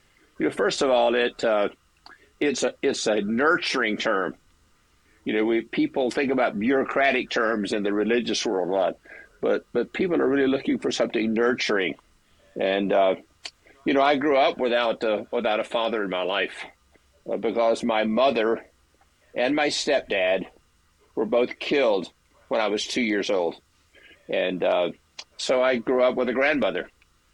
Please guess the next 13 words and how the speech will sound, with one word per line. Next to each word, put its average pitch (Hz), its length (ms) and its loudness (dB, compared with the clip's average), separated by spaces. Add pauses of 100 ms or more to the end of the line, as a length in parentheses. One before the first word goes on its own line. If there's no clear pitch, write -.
(280)
And 98 240 0
I 107 100 2
would 107 140 2
ask 110 220 0
my 110 140 0
grandmother 110 580 0
from 95 200 -6
time 101 300 -2
to 101 100 -4
time, 104 540 -2 (600)
uh, 85 220 -6
"Where's, 160 400 0
uh, 127 260 2